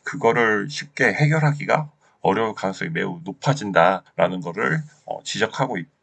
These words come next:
지적하고 있습니다. 그래서 여러분들도 만약에 이 프로덕션에,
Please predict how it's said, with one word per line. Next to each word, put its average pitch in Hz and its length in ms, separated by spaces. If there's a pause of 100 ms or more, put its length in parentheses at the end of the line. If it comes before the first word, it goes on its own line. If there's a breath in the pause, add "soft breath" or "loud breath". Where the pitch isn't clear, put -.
(160)
지적하고 107 500
있습니다. 80 560
그래서 92 360
여러분들도 113 600
만약에 98 640
이 85 80
프로덕션에, 123 920